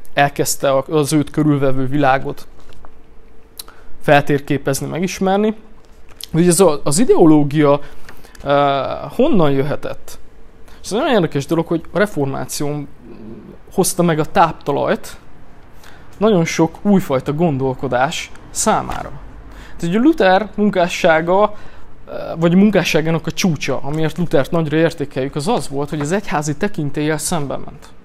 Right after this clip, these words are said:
És azt mondta, hogy nem vagyok hajlandó elfogadni bizonyos állításokat, csak azért, mert a pápa mondja.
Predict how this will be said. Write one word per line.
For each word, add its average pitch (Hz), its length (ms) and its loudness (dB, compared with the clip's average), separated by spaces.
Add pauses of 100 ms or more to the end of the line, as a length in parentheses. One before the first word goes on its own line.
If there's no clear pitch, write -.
(1300)
És - 60 -10
azt 220 180 0
mondta, 156 220 -2
hogy 160 240 2 (540)
nem 254 180 0
vagyok 147 260 0
hajlandó 160 680 0
elfogadni 156 720 2
bizonyos 170 400 0
állításokat, 147 880 0
csak - 180 2
azért, 156 340 4
mert 165 260 -2
a 165 40 0
pápa 147 380 4
mondja. 127 380 -4